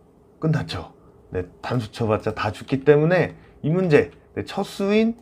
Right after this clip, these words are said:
이 궁도를 좁히는 이 한 수만 찾는다면 아주,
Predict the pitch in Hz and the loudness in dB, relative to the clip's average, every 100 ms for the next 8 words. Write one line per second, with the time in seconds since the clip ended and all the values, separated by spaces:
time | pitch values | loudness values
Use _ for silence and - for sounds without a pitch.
0 | - _ _ 127 - 165 202 214 190 160 | -16 _ _ -10 -4 0 2 2 0 0
1 | 143 - 147 127 131 185 185 185 156 151 | 0 0 0 2 0 -4 -4 -2 -2 -2
2 | 180 180 156 160 185 165 - - - - | -6 -4 0 2 2 0 -6 -20 -20 -10
3 | 165 160 139 - | -6 0 0 -2